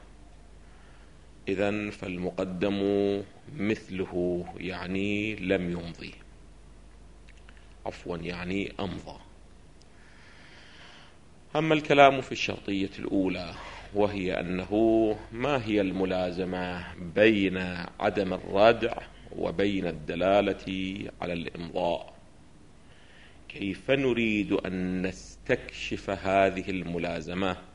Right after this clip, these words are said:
من الواضح أن هذه الملازمة ليست من الملازمات العقلية العامة التي يستحيل الانفكاك بينهما،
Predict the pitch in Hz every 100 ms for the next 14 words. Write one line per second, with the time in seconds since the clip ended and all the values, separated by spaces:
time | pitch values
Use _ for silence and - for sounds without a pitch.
0 | - 214 196 131 117 107 104 - - -
1 | - - - - - - - - - -
2 | - - 95 92 90 101 113 110 107 110
3 | 110 107 104 101 95 101 98 95 92 135
4 | 180 - - 107 98 95 92 95 95 95
5 | 85 92 95 95 90 - - 92 90 82
6 | 92 - 90 107 104 101 95 90 87 -
7 | 90 90 90 101 104 101 92 90 87 87
8 | - - - - - - - 98 92 95
9 | - 98 98 95 90 92 92 98 - 107
10 | 98 95 - 92 85 85 92 92 87 82
11 | 87 90 87 87 85 85 85